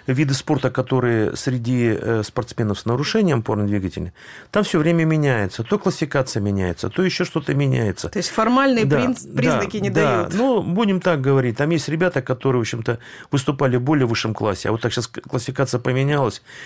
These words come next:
Speaker 1: их опустили. Они с ногами, но без рук. То есть они пятьдесят метров прыгают в воду, они его сразу на первых пятнадцати метров уходят от них, вот ты попробуй догони.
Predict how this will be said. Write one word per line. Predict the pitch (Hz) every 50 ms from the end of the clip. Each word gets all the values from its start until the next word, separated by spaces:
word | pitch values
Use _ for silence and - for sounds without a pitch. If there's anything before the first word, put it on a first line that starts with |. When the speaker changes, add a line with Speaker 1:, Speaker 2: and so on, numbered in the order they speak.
| - - -
Speaker 1:
их | 135 131 -
опустили. | 151 139 135 147 139 - - 165 139 120
Они | - 120 139 170 185
с | - -
ногами, | 165 175 170 160 208 214 196 139 107 98 - -
но | 151 185
без | 180 160 160 139
рук. | 139 127 120 - - - _ _ - - - - - -
То | -
есть | 156 139 180
они | 185 190 190 185 170 - - - -
пятьдесят | 180 175 160 165 - 190 175 160
метров | 175 160 - 160 135
прыгают | - 190 190 156 151 139 -
в | 139
воду, | 139 139 131 113 127
они | 127 135 143 147
его | 139 135 135 131 117 110 - - - - - - -
сразу | - 160 156 151 127 135 131 127 123 107 104 107
на | - - 139 147 143 143 135 131 127 117 117
первых | 160 160 143 131 -
пятнадцати | - 143 135 135 139 135 - - -
метров | 143 139 139 131 117 117 -
уходят | 131 120 - 165 156 139 -
от | 131 123
них, | 117 107 - -
вот | 120 120
ты | 139 135
попробуй | 135 143 135 - 156 131 123 120
догони. | 113 117 110 120 120 120 113 98 -